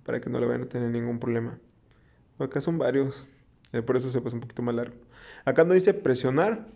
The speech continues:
Ay, acá nos tienen puesto página principal. Nosotros le vamos a poner en presionar, la que viene siendo navegación básica. De hecho, cada, si nos vamos viendo por cada contexto, tiene su, su, para qué significa. Navegación básica,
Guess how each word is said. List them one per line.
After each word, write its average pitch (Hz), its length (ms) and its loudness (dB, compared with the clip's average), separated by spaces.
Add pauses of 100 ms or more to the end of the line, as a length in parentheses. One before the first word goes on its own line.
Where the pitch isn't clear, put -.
(540)
Ay, 185 240 2 (580)
acá 165 300 4
nos 156 120 2
tienen 156 260 0
puesto 151 360 0
página 135 580 0 (420)
principal. 123 560 0 (300)
Nosotros 139 320 2
le 147 80 6
vamos 143 160 4
a 143 100 -2
poner - 460 -2
en 135 260 0
presionar, 127 720 0 (340)
la 117 140 2
que 113 100 -2
viene 123 140 4
siendo 131 200 0
navegación 117 540 -2
básica. 120 440 -4 (420)
De 147 80 6
hecho, 165 400 6
cada, 165 420 6
si 156 120 -2
nos 139 100 4
vamos 165 220 4
viendo 165 280 4
por 143 140 -6
cada 139 280 4
contexto, 135 460 -2
tiene 135 240 2
su, 117 360 -4 (560)
su, 120 320 -2
para 123 160 2
qué 131 100 -2
significa. 131 600 -2
Navegación 123 500 2
básica, 160 640 2